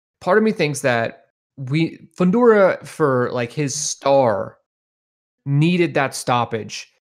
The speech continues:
and he needed it to matter. He needed to look like a way, like, the type of fighter that's like, okay, he's six six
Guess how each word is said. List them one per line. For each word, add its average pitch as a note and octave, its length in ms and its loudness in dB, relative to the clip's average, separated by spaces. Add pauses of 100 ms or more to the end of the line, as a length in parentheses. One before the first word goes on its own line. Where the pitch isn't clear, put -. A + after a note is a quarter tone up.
(100)
and D3 160 0
he C#3+ 140 2
needed E3 340 2
it D#3 80 -8
to D3 140 -4
matter. A#2+ 580 -2 (160)
He E3+ 240 -4
needed D#3+ 480 2
to F3+ 140 -2
look C3 340 -2
like A#2+ 480 -2
a C#3 100 2
way, B2 440 0
like, B2 280 -4
the B2+ 80 -6
type C#3 220 -4
of C3+ 60 -18
fighter A#2+ 480 2 (880)
that's B2 340 -2
like, B2 300 -2
okay, C#3+ 240 -2
he's B2 200 -6
six - 380 -4
six - 600 -4